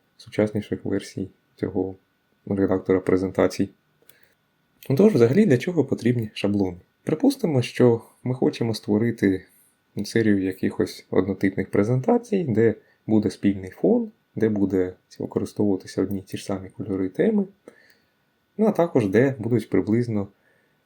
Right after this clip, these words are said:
одні й ті ж самі елементи самих презентацій, тобто малюнки, якісь там ще лінії тощо.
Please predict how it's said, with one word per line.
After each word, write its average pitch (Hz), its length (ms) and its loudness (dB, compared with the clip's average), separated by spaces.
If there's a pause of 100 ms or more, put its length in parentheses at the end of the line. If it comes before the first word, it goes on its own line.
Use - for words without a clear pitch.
одні 110 340 2
й 117 40 -2
ті 104 160 -4
ж - 100 -8
самі 101 400 -4
елементи 95 460 -6
самих 92 300 -10
презентацій, 92 840 -8
тобто 95 360 -6 (440)
малюнки, 147 680 0 (140)
якісь 98 340 -6
там 87 220 -6
ще 160 280 -4 (600)
лінії 107 500 -2 (840)
тощо. - 360 -4